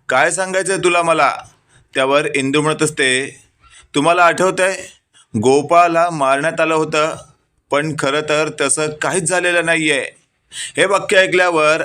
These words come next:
आता व्यंकू महाराज म्हणत असतात, "काय, काय बोलतेस तू? तुझं तुला तरी कळतंय का?" त्यावर मात्र शकुंतला म्हणत असते, "थांबा, थांबा तुम्ही, हायपर होऊ नका.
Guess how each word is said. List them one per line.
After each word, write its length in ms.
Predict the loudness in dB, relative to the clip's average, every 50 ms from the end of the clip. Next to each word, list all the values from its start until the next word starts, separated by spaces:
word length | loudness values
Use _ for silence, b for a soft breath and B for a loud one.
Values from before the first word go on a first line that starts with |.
| -2 -4
आता 280 | -2 -2 0 0 0
व्यंकू 460 | 0 0 -2 0 0 -2 2 4 4
महाराज 320 | 4 4 2 0 0 -2 -4
म्हणत 200 | -6 -4 -2 -2
असतात, 280 | -4 -2 -2 -2 -2 -2 -4 -4
"काय, 320 | -2 0 0 -2 -2 -8 -14 -18 -20 _ _ _ _ _ B B B B B B
काय 260 | 2 4 4 4 4
बोलतेस 520 | 2 0 0 0 0 0 -2 -2 -2 0 2
तू? 260 | 4 4 4 4 4 2
तुझं 240 | 2 2 2 0 0 0
तुला 180 | 0 0 0 0
तरी 240 | 0 0 -2 0 0
कळतंय 360 | 0 0 0 2 0 0 2
का?" 280 | 2 2 4 4 2 2 -2 -10 _ _ _ _ _ _ _ _ _
त्यावर 240 | 0 2 2 2 2
मात्र 500 | 2 0 0 0 0 0 2 2 2 2 0
शकुंतला 540 | -2 -4 0 0 0 0 2 0 -2 -2
म्हणत 220 | -2 -2 -2 -2 -2
असते, 340 | -4 -2 -2 0 0 0 -2
"थांबा, 720 | -2 -4 -4 -2 -2 0 2 2 2 2 0 -2 -8 -12 -18 _ _ _ _ _ _ _ -2
थांबा 300 | 0 0 0 2 -2 0
तुम्ही, 340 | 0 0 0 0 -2 -4 -6 -10 _ _ _ _ _
हायपर 480 | -6 -2 0 0 0 0 0 -2 0 0
होऊ 200 | 0 0 0 0
नका. 400 | 0 -2 -2 0 2 2 2